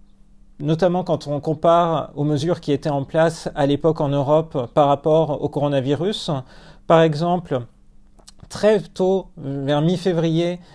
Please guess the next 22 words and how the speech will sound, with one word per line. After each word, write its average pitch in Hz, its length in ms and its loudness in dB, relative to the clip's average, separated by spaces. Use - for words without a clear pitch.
on 147 80 0
a 151 40 2
eu 147 100 2
des 147 120 2
consignes 160 600 -2
de 123 400 -2
privilégier 175 720 0
le 175 120 -2
télétravail 160 880 0
et 151 80 -2
de 143 80 0
privilégier 151 920 -2
aussi 165 720 -4
d'aller 143 300 2
au 139 120 2
travail 147 560 4
en 147 180 -2
horaire 139 260 2
décalé 143 440 -2
pour 151 240 -2
éviter, 147 500 -2
euh, 123 120 -2